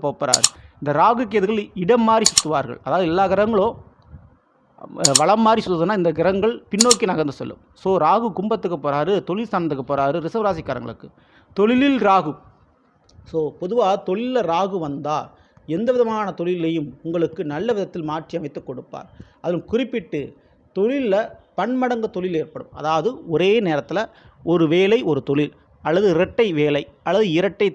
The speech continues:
தொழில் பார்க்கக்கூடிய அமைப்பு ரிஷபராசிக்காரங்களுக்கு ஏற்படும். So, அதனால எப்படி பார்த்தாலும் தொழில் ரீதியா, வேலை ரீதியான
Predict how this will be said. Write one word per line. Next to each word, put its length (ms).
தொழில் 360
பார்க்கக்கூடிய 460
அமைப்பு 260
ரிஷபராசிக்காரங்களுக்கு 800
ஏற்படும். 500
So, 140
அதனால 340
எப்படி 300
பார்த்தாலும் 440
தொழில் 320
ரீதியா, 300
வேலை 240
ரீதியான 320